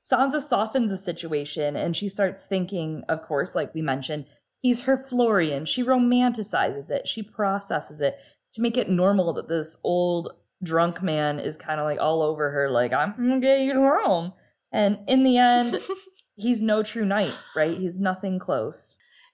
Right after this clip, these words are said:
Speaker 2: "And what will they do to me?" Sansa found herself thinking of Lady again. She could smell out falsehood. She could. But she was dead. Father had killed her on account of Arya.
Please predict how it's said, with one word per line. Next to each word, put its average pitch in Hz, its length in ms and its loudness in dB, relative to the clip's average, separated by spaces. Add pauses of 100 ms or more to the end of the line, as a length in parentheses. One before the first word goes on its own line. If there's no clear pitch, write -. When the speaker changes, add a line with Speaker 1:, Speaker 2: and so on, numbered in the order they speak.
(220)
Speaker 2:
"And 302 160 -8
what 339 180 -6
will 311 100 -16
they 294 160 -8
do 262 200 -8
to 262 160 -8
me?" 226 420 -6
Sansa 196 400 -12
found 175 260 -10
herself 185 380 -14 (160)
thinking 202 420 -12
of 170 160 -20
Lady 185 360 -12
again. 165 460 -20 (560)
She - 380 -4
could - 160 -6
smell 214 280 -10
out 180 140 -8
falsehood. 208 500 -12
She 285 240 -6
could. 330 540 -2 (720)
But 202 120 -18
she - 200 -12
was 196 240 -12 (100)
dead. 175 420 -10 (480)
Father 208 380 -10
had 180 180 -14
killed - 320 -18
her 170 120 -18
on 165 160 -20 (400)
account 190 260 -12
of - 120 -8
Arya. 185 360 -10